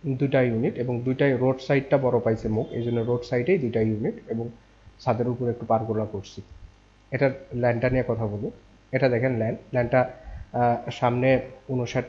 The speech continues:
ফিট দশ ইঞ্চি, এই সাইডে বাঁকা, এখানে ঊনপঞ্চাশ ফিট,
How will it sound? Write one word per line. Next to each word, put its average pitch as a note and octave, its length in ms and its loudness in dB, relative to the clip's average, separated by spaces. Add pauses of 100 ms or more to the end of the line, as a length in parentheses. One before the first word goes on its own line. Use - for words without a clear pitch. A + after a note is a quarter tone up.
ফিট - 100 -4 (340)
দশ A#2+ 240 0
ইঞ্চি, A#2 260 -4 (460)
এই B2+ 120 0
সাইডে A#2 280 2
বাঁকা, A2+ 460 2 (380)
এখানে A#2 420 0 (640)
ঊনপঞ্চাশ A2+ 560 -2
ফিট, - 260 -6